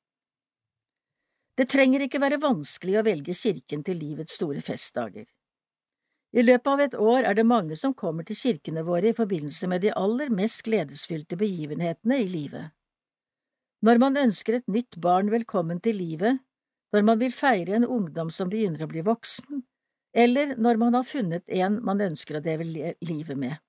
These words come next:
Dette er flotte feiringer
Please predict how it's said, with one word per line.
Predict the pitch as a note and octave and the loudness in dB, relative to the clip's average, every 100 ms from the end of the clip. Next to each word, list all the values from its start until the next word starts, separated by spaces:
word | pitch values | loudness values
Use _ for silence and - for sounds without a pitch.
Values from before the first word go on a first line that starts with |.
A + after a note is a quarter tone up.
| _ _ _ _ _ _ _ _ _ _ _ _ | _ _ _ _ _ _ _ _ _ _ _ _
Dette | B3 A3 A3+ | 2 4 4
er | A3+ | 2
flotte | - B3+ - G3 G3 | 2 -4 -2 -6 0
feiringer | A3 E3+ D#3+ E3+ B3 | 2 2 -4 0 0